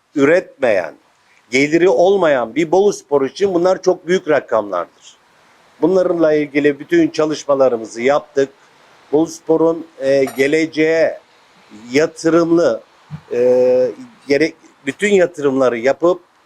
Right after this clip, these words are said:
Boluspor'un artık yani, e, böyle hayal ürünü, böyle sizin istediğiniz şeyleri söylemek istemiyorum. Ama Boluspor'un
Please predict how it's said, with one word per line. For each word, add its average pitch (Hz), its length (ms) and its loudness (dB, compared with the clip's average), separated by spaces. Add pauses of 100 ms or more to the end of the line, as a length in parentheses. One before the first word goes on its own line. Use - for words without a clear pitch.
(500)
Boluspor'un 131 720 0 (140)
artık 135 500 0 (720)
yani, 143 580 0
e, 139 520 4
böyle 156 420 2 (200)
hayal 156 540 0 (400)
ürünü, 156 500 2 (100)
böyle 147 380 2
sizin 160 440 -6
istediğiniz 151 680 -2
şeyleri 151 300 0
söylemek 156 440 0 (140)
istemiyorum. 160 680 0 (380)
Ama 139 300 0
Boluspor'un 160 920 0